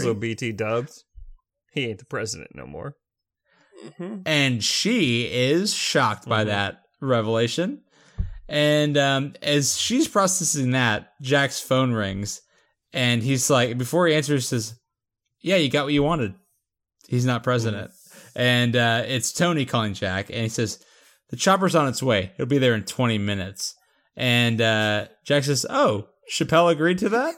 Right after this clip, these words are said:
Speaker 1: <laughs> Tony just looks down at Ryan's lifeless body. And he's like, "Mm, not
Speaker 3: Not exactly.
Speaker 1: exactly, Jack."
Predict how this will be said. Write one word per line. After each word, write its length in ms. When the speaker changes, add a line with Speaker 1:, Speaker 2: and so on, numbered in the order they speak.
Speaker 1:
<laughs> 520
Tony 300
just 200
looks 380
down 320
at 160
Ryan's 520
lifeless 680
body. 600
And 240
he's 200
like, 360
"Mm, 720
not 160
Speaker 3:
Not 40
exactly. 640
Speaker 1:
exactly, 40
Jack." 580